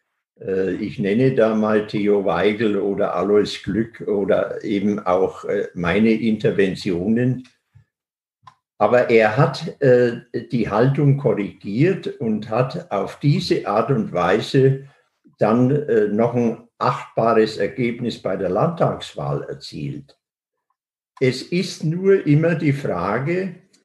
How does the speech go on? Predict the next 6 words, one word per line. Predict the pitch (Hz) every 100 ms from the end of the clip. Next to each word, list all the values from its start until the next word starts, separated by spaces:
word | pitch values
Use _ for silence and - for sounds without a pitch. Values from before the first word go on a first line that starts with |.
| _ _ _ _ -
ob, | 120 117 - - 147
äh, | 120 113 110 107 104
solche | - 143 143 139
Korrekturen | - 117 110 - - 135 170 160
aus | 120 107 - -
grundsätzlicher | - 135 185 220 - 135 - - 123 113 113 92 85